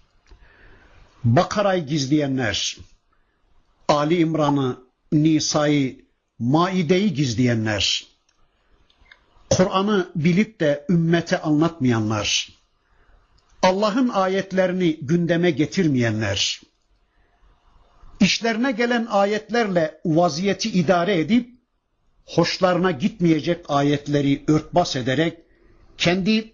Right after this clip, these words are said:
heva ve heveslerine göre bir dünya kuranlar,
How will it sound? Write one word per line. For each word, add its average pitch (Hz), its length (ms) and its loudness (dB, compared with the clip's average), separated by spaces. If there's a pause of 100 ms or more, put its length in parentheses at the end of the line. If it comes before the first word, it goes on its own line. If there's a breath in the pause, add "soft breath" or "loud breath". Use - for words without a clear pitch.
(140)
heva 185 480 0
ve 151 140 -6
heveslerine 165 600 -2
göre 139 480 -4
bir 160 320 -2
dünya 156 400 0
kuranlar, 110 840 -4